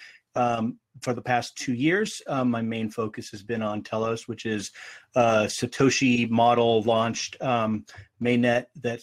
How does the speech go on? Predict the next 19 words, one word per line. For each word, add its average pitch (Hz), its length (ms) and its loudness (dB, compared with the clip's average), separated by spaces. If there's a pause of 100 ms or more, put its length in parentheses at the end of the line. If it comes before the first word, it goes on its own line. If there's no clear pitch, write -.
launched 113 380 -4
in, 110 200 -2
uh, 104 300 -4
two 127 100 -6
thousand 110 360 -2
eighteen. 143 500 -2
For 120 160 -16
the 107 40 -10
past 123 460 -2 (380)
six - 280 -6
or 135 60 0
eight 127 160 2
months, 123 340 -2
it's 120 140 -12
been 120 200 0
the 113 100 0
number 113 340 0
two, 117 580 -2
um, 110 380 -2